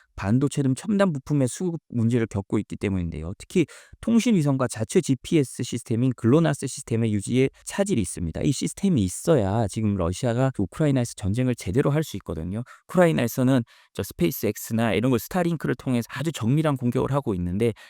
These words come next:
러시아는 이제 그걸 들여다볼 수 있는 위성마저 지금 부족한 상황이고 제대로 수리나 충원이 안 되고 있다는 거거든요. 그래서 러시아는 고기능 위성 대신요, 생산이 쉬운 소규모 단순 위성들을 지금 올리는 전략으로 바꾸고 있다고 합니다.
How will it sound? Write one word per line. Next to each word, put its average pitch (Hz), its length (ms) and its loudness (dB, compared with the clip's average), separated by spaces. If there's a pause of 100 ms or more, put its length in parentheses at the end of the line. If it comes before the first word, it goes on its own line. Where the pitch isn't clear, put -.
(100)
러시아는 120 400 0
이제 127 140 -2
그걸 135 180 0
들여다볼 147 600 2
수 - 180 -6
있는 117 320 0 (320)
위성마저 139 640 2
지금 151 400 -2 (200)
부족한 139 440 0
상황이고 110 480 0
제대로 117 320 -2
수리나 - 920 -2 (160)
충원이 208 540 2
안 95 160 0
되고 143 180 6
있다는 90 320 -4
거거든요. 101 640 -8 (160)
그래서 185 300 4
러시아는 120 520 2
고기능 151 500 4
위성 156 280 0
대신요, 107 520 -2 (180)
생산이 185 460 0
쉬운 151 260 -2
소규모 202 480 0
단순 113 400 0
위성들을 143 460 0
지금 127 380 -2
올리는 127 440 4
전략으로 107 520 0
바꾸고 127 420 -2
있다고 98 280 -4
합니다. 90 580 -6